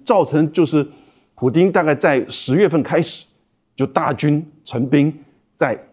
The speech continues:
整个俄罗斯和乌克兰这个边境。那他现在在过去这段时间承认顿内茨克、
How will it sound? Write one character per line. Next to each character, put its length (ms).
整 180
个 320
俄 100
罗 140
斯 320
和 220
乌 100
克 140
兰 140
这 100
个 40
边 220
境。 160
那 140
他 100
现 260
在 200
在 140
过 200
去 200
这 160
段 120
时 120
间 240
承 240
认 300
顿 220
内 180
茨 160
克、 240